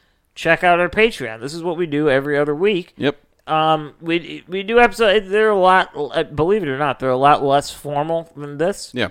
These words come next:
Speaker 2: sometimes we have stuff to talk about, sometimes we don't, but we, we talk through it.
Speaker 1: Yeah, we just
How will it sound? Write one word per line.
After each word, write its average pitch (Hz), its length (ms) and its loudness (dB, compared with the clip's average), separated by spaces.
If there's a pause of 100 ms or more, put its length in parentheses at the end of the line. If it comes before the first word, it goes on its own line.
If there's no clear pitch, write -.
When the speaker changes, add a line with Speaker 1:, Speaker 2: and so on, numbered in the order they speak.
Speaker 2:
sometimes 117 420 -4
we 98 100 -6
have 120 240 0
stuff - 200 -4
to 113 80 -6
talk 120 220 0
about, 113 220 -2
sometimes 95 400 -10
we 90 80 -12
don't, 110 300 -6
but 85 100 -6
we, 87 220 -10 (100)
we 107 180 -8
talk 120 400 -4
through 92 200 -4
it. - 100 -16 (100)
Speaker 1:
Yeah, 196 180 2
we 139 100 -2
just 151 260 -10